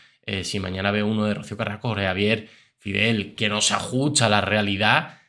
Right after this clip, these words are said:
lo demandaría igual. De hecho, o, o tenéis mi Instagram aquí abajo, mi Twitter, si me lo queréis pasar, me lo pasáis,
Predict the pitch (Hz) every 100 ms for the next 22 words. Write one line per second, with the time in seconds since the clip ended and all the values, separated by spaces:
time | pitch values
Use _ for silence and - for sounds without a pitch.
0 | _ - 101 98 95 95 98 110 104 131
1 | 143 - 110 110 110 - 139 127 131 123
2 | 107 110 104 - 110 110 120 117 117 113
3 | 110 110 104 113 120 113 110 104 110 123
4 | 127 107 107 104 95 104 104 104 - 113
5 | 117 107 107 113 110 156